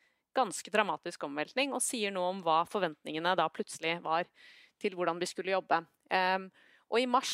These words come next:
tjue tjue, eh, etter nedstengning, så, så viste det seg at altså to av tre arbeidstakere kunne da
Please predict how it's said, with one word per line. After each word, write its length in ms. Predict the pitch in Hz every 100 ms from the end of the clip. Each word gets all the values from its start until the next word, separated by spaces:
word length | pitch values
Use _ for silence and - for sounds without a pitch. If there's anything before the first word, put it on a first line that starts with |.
| - 226
tjue 280 | - 214 214
tjue, 240 | 214 247 349 277 -
eh, 640 | 226 226 226 226 233 233 226 226
etter 220 | - 214
nedstengning, 480 | 180 - 180 233 277
så, 140 | 269 -
så 220 | - - 254
viste 280 | 233 -
det 40 | 160
seg 120 | 240
at 140 | 277 -
altså 180 | 214 -
to 220 | - 240 254
av 100 | 226 226
tre 240 | - 208 285 - _ 226
arbeidstakere 560 | 196 175 - 185 247
kunne 320 | - 269 196 196
da 160 | 190